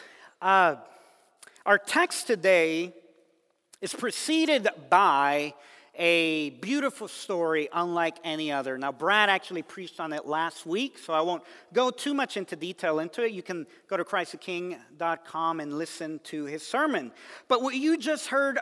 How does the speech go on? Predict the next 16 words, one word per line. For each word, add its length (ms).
read 480
occurs 800
right 320
after 580
the 100
first 400
chapter 600
in 100
this 180
biblical 540
drama 680
called 260
creation, 720
where 180
we 120
get 240